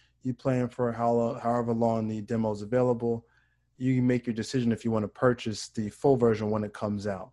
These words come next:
or you go separately into the store and further pre-order. Now it's like, you wanna play the game first, you gotta pay first, which is that, to me, is, is backwards, but no one's, uh,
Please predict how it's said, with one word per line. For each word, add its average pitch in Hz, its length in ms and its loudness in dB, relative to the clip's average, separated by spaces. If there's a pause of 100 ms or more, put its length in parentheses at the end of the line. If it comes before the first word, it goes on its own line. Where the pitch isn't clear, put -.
(120)
or 113 200 -4
you 113 120 -2
go 110 200 0
separately 107 440 -4
into 101 160 -6
the 101 80 -16
store 110 300 -2
and 98 120 -6
further 104 240 -4
pre-order. 98 460 -4
Now 117 320 2
it's 110 120 -2
like, 107 180 -4 (500)
you 123 120 0
wanna 131 200 8
play 165 280 4
the 160 100 4
game 120 260 2
first, 107 480 -4 (260)
you 123 80 -2
gotta 110 220 2
pay 127 280 -2
first, - 440 -12
which - 520 -14 (340)
is 147 140 -4
that, 139 260 4
to 151 80 2
me, 160 100 4
is, 139 200 4
is 123 160 2
backwards, 135 500 2
but 113 280 2 (440)
no 131 160 6
one's, 131 240 6
uh, 120 340 0